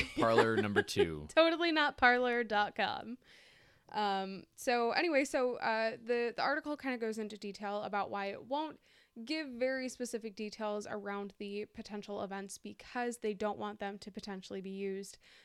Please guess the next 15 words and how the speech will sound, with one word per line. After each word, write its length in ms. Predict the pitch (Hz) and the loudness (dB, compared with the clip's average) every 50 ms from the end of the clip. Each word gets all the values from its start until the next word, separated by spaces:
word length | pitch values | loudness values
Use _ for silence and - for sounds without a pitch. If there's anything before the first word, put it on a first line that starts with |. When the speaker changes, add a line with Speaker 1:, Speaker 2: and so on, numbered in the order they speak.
| - - - | -20 -12 -8
Speaker 1:
um, 420 | - 208 196 190 190 185 190 185 - - | -6 -4 -4 -4 -4 -6 -8 -10 -10 -10
as, 640 | - 196 190 190 190 190 190 190 190 190 190 - - | -10 -8 -6 -6 -6 -6 -6 -6 -6 -8 -10 -12 -10
like, 240 | - 196 185 185 - - _ _ - | -8 -8 -8 -8 -12 -20 _ _ -18
recruiting 720 | 214 196 202 208 196 196 - - 196 190 202 214 240 240 | -12 -8 -6 -6 -6 -6 -8 -8 -6 -4 -4 -4 -4 -4
sources. 640 | - 277 254 269 262 - 269 262 262 262 254 - - - - - - - _ - | -4 -2 -2 -2 -2 -2 0 0 0 0 -2 -6 -12 -20 -20 -20 -20 -20 _ -6
And, 580 | - 214 208 202 202 202 208 208 208 208 202 - - - - | -4 -4 -2 -2 -2 -2 -4 -4 -6 -8 -10 -12 -12 -12 -10
um, 600 | 208 202 202 196 196 196 196 202 220 226 240 226 - _ - | -8 -6 -6 -6 -6 -6 -6 -8 -10 -12 -12 -14 -16 _ -4
there's 480 | - 214 208 208 208 208 208 214 208 - - - | -2 0 0 2 0 0 -2 -2 -4 -6 -4 -2
a 260 | 208 202 202 202 202 - - | 0 0 0 -2 -4 -8 -8
member 580 | 220 220 233 247 254 240 247 240 233 226 - - | -4 -2 0 0 0 0 0 0 0 -2 -2 -4
of 460 | - 208 202 202 202 196 196 196 - _ | -4 -2 -2 -2 -2 -4 -6 -8 -14 _
Congress 480 | - - 403 427 370 233 226 233 226 | -6 -4 -2 -2 0 0 -2 -2 -2
who 80 | - 247 | -2 -2
actually 320 | 220 220 - - 233 220 | -2 -2 -2 -2 -4 -4
says, 400 | 220 - 220 208 208 208 202 - | -2 -2 0 0 0 -2 -4 -6